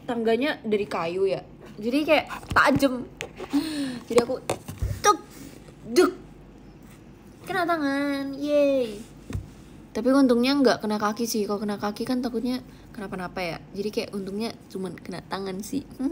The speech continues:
Pas jatuh nangis gak? Enggak sih. Aku lebih kayak bujet, Kristi. <laughs> Terus ketawa.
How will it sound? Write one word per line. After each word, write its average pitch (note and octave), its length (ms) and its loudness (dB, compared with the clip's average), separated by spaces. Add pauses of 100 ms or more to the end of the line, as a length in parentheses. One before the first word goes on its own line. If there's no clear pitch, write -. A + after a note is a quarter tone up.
(2750)
Pas A#3+ 120 4
jatuh A3+ 340 4
nangis A#3 320 2
gak? G3+ 220 6
Enggak A3 260 6
sih. G#3+ 160 0
Aku A3+ 220 -2
lebih A3+ 180 2
kayak - 160 0 (880)
bujet, B3 400 6
Kristi. C#4 400 4 (260)
<laughs> - 380 -16
Terus A#3 80 -8
ketawa. D#3+ 400 -2